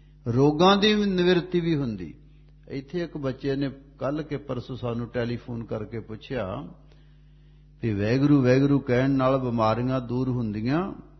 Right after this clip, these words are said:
ਮੈਂ ਕਿਹਾ ਵੀ ਹੁੰਦੀਆਂ ਨੇ। ਸੋ ਇਸ ਪ੍ਰਕਾਰ ਦੇ ਨਾਲ ਬਾਣੀ ਪੜ੍ਹਨ ਨਾਲ,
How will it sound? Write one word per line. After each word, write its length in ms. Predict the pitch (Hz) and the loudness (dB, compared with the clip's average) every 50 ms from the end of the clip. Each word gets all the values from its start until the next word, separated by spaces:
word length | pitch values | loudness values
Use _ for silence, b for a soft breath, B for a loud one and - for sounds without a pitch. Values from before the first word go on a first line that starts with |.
| - - | -14 -12
ਮੈਂ 200 | 92 98 101 95 | -10 -8 -8 -8
ਕਿਹਾ 200 | - 117 123 127 | -6 -6 -4 -2
ਵੀ 120 | 139 139 | -2 -2
ਹੁੰਦੀਆਂ 580 | 127 117 120 110 101 101 113 123 139 151 143 113 | -2 -2 -2 -2 0 0 0 2 2 2 2 0
ਨੇ। 200 | 92 80 - - - - - - - - b b b b b b b b b b b b b b | 0 -4 -6 -10 -16 -20 -20 -20 -20 -20 b b b b b b b b b b b b b b
ਸੋ 200 | - - 160 165 | -8 0 4 6
ਇਸ 140 | 190 190 190 | 6 6 6
ਪ੍ਰਕਾਰ 540 | 190 190 190 190 190 196 180 170 170 175 175 | 4 0 0 0 2 6 8 8 8 8 6
ਦੇ 200 | 170 185 185 180 | 4 2 2 4
ਨਾਲ 360 | 180 170 160 160 165 160 151 | 6 6 8 8 8 6 4
ਬਾਣੀ 360 | 143 143 139 139 143 147 147 | 4 4 4 6 6 6 6
ਪੜ੍ਹਨ 300 | 143 - 143 151 160 170 | 6 4 2 2 2 2
ਨਾਲ, 580 | 175 170 165 156 147 143 143 147 156 160 165 | 2 0 2 4 6 6 8 8 6 6 4